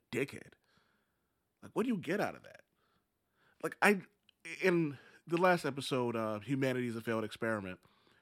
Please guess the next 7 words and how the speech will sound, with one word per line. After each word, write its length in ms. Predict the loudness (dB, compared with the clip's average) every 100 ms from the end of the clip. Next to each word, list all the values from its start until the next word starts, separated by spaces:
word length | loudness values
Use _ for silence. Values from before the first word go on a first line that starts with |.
| _ _ _ _ _ _ _ -8
I 80 | -6 -2
really 240 | 4 4
wondered, 380 | 4 0 -2 -2
like, 140 | -4 -8 _ -20 -8
what 140 | -8 -6
do 120 | -10 -8
people 400 | -8 -10 -6 -6